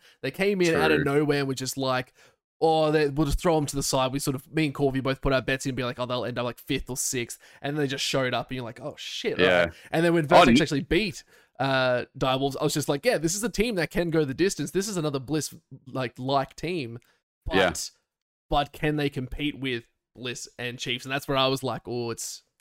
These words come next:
Speaker 1: I, I
Speaker 2: I, I
Speaker 1: thought team, top four.
Speaker 2: We didn't think we could. Like, we,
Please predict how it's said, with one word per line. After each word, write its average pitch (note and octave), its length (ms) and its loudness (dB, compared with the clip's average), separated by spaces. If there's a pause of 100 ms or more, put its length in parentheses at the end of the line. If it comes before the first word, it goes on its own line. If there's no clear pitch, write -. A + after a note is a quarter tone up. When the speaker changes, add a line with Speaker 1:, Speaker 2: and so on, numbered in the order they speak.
(440)
Speaker 1:
I, D3 60 0
I D#3+ 220 4
Speaker 2:
I, C3+ 60 10
I C#3+ 40 8
Speaker 1:
thought D#3 340 4 (320)
team, C3+ 220 -8 (260)
top - 220 -4
four. A#2+ 240 -4
Speaker 2:
We D#3+ 300 8
didn't C3+ 220 10
think A#2+ 180 6
we G#2+ 100 6
could. F#2+ 280 4
Like, G2 200 6
we, C3 160 6